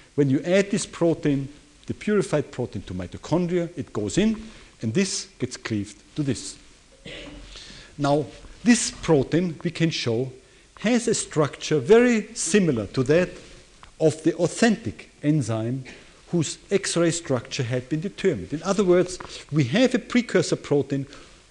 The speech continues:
whose structure we know from the X-ray work done on the pre-sequence free protein. And one of the experiments that shows that, next slide, it was done by a Japanese postdoctoral fellow, is shown here.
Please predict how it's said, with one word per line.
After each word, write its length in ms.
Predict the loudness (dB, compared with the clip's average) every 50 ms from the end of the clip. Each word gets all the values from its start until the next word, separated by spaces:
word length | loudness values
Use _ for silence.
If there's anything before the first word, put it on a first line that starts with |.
| -20 _ -2
whose 280 | 0 0 0 0 -2 -8 -8
structure 640 | -8 -8 -8 -2 0 0 0 0 -2 -6 -2 -2 0
we 120 | 2 2
know 340 | 0 0 0 0 -2 -4 -6 -10 -14
from 200 | -4 -2 -2 0
the 160 | 0 0 -2 -2
X-ray 420 | -2 0 -4 0 2 4 4 4
work 380 | 4 4 2 2 0 -4 -10 -18 -20 -20 _
done 360 | -2 0 0 0 -2 -4 -8 -12 -16 _ -6
on 100 | -2 -2
the 100 | -2 -4
pre-sequence 640 | -2 -2 -2 -2 -2 -4 -8 -6 -6 -8 -8 -8
free 200 | -10 -6 -6 -6
protein. 480 | -6 -6 -10 -12 -12 -12 -14 -18 -20 -20 -20 -20 _ _ _ _ -20 -20 -20 -20 -20 -20 -20 -20 -20 -20 -6 -2
And 240 | -2 -2 -2 -2 -10 -16 -20 -20 -14 -8
one 360 | -2 4 6 8 8 8 6
of 120 | 6 4 6
the 120 | 6 6
experiments 640 | 6 4 0 0 4 4 6 6 4 2 0 -2 -4
that 140 | -6 -4 -4
shows 400 | 0 2 4 4 4 4 2 0
that, 160 | -4 -4 0
next 240 | -2 -2 -2 -2 -6
slide, 320 | -6 -6 -4 -4 -6 -8 -8 -14 -20 -20 -20 -14 -12 -10
it 80 | -2
was 180 | -2 -2 -2 0
done 260 | 0 0 2 2 2
by 160 | 0 0 0
a 260 | 0 -2 -4 -4 -4 -8 -12 -18 -6
Japanese 500 | -2 -2 -2 0 -2 0 0 0 0 -2
postdoctoral 600 | -4 -4 -4 -4 -4 -4 -8 -10 -10 -8 -12 -14
fellow, 420 | -14 -6 -4 -4 -2 -2 -4 -6 -8 -14 -20 -12 -10
is 80 | -8 -6
shown 280 | -4 -4 -4 -4 -4
here. 220 | -4 -4 -4 -6